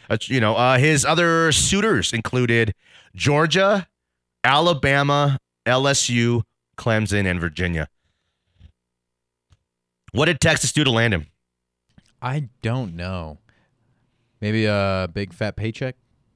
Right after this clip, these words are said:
Speaker 1: Yeah, probably. I mean, what kind of guarantees, though? I mean, the money that's for Arch is the one, you know, don't, don't matter for him.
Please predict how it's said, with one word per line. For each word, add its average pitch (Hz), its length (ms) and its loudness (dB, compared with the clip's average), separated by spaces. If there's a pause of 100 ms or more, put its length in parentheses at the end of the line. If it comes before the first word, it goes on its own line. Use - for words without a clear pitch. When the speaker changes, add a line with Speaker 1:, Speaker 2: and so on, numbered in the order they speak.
(1160)
Speaker 1:
Yeah, 180 180 0
probably. 170 580 2
I - 20 0
mean, 180 140 0
what 202 140 -2
kind 247 140 0
of 202 100 -2
guarantees, 175 880 0
though? 73 420 -4
I - 60 -10
mean, 131 160 -2
the 127 80 0
money 170 320 2
that's 131 200 -6
for 139 160 -2
Arch 151 380 -2
is 117 160 -4
the 110 80 -4
one, 127 500 0
you 127 120 0
know, 127 100 2
don't, 127 220 -2
don't 131 180 0
matter 123 300 2
for 92 120 -4
him. 90 160 -2